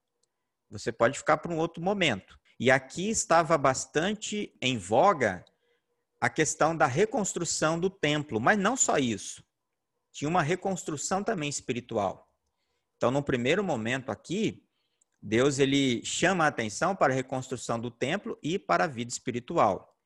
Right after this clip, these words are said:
E aí ele chama a atenção para o povo. O que que é prioridade na sua vida?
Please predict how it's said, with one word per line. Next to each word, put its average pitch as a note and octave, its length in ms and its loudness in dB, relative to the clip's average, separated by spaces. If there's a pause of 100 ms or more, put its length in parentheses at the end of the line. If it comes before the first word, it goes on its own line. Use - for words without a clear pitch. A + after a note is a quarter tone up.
(400)
E G#2+ 100 0
aí A2 140 6
ele D3 160 0
chama F#3 260 0
a - 20 0
atenção F#3 320 -2
para E3+ 240 0
o E3+ 60 -2
povo. C#3 240 -2
O C3 60 -10
que B3 120 -10
que - 140 -4
é A#3+ 60 0
prioridade F#3 680 2
na C#3+ 100 -6
sua C#3 240 0
vida? G2+ 440 -6